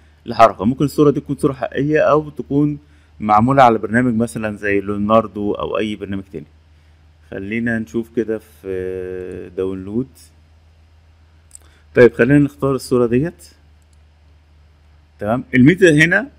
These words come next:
في بقية المواقع إن في اف اكس وفي كاميرا موشن، في حركة معينة. احنا ممكن نشوف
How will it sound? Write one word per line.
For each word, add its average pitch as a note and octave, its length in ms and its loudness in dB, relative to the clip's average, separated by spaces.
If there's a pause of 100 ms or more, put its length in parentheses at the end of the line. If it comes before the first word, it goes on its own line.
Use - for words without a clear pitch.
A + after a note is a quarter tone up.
في B2+ 80 -6
بقية A#2+ 200 2
المواقع C#3 520 0 (420)
إن G#2+ 160 -2
في C#3+ 240 2
اف - 180 -10
اكس - 300 0
وفي B2+ 240 -4
كاميرا B2 600 0
موشن، B2+ 440 -2 (180)
في A#2+ 220 -4
حركة A2+ 380 0
معينة. F#2+ 500 -8 (520)
احنا B2 160 2
ممكن D3 160 -2
نشوف - 480 -10